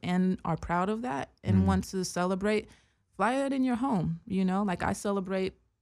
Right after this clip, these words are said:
Speaker 1: my ancestors in my home too, you know, but I'm not gonna put it on the state flag and say that it's supposed to represent you too.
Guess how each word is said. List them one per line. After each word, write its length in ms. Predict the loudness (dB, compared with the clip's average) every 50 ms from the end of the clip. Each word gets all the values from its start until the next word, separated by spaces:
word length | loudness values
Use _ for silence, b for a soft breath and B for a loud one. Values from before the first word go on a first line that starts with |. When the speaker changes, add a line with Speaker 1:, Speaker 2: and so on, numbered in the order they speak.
| _ _ _ _
Speaker 1:
my 200 | -4 -2 0 0
ancestors 580 | 0 0 0 0 -2 -4 -4 -4 -8 -8 -6 -6
in 60 | -4
my 120 | -2 -2 -2
home 260 | 0 0 0 -2 -2
too, 240 | -4 -4 -4 -2 -2
you 120 | -2 -2 -4
know, 200 | -4 -4 -4 -4
but 120 | -2 -2
I'm 140 | -2 0 -2
not 240 | -2 -2 -4 -4 -4
gonna 200 | -4 -4 -4 -4
put 260 | -6 -6 -4 -4 -4
it 100 | -4 -2
on 200 | 0 0 2 2
the 60 | 2
state 320 | 0 -2 -4 -4 -4 -4 -4
flag 260 | -4 -4 -4 -2 -2
and 100 | -2 -4
say 200 | -4 -6 -6 -4
that 240 | -2 -2 -2 -4 b b b b
it's 120 | -10 -8 -8
supposed 320 | -8 -4 -2 -2 -2 -2 -2
to 60 | -4
represent 540 | -2 -4 -2 -4 -4 -2 -2 -2 -4 -4 -8
you 60 | -12
too. 340 | -18 -12 -8 -8 -8 -8 -8